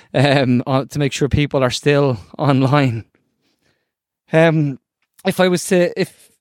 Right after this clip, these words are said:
if I was to say to you that, uh, the Hezbollah element of this, there's, there is obviously a proxy war within a war here, and obviously, you know, um, the dumbest thing I heard yesterday, I think, was Nikki Haley immediately coming out in the U S and, and screaming for, you know,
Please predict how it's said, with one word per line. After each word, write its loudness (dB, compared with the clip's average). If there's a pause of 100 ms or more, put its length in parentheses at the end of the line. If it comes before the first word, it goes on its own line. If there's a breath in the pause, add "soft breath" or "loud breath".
if -8
I 2
was -2
to -4
say 0
to -4
you 0
that, 2
uh, 2 (140)
the 2 (600 loud breath)
Hezbollah 2
element 2
of -4
this, -2
there's, 0
there 0
is 2
obviously 0
a 2
proxy 0
war 2
within 0
a 2
war 2
here, 0
and -4
obviously, -4 (340 loud breath)
you 0
know, 2
um, 0 (440 soft breath)
the -8
dumbest 0
thing 0
I 4
heard 2
yesterday, 0
I 2
think, -2
was -8
Nikki -2
Haley 2
immediately 0
coming 0
out 2
in -2
the -2
U 2
S 0
and, -6
and -4
screaming -2
for, -2
you 0
know, 0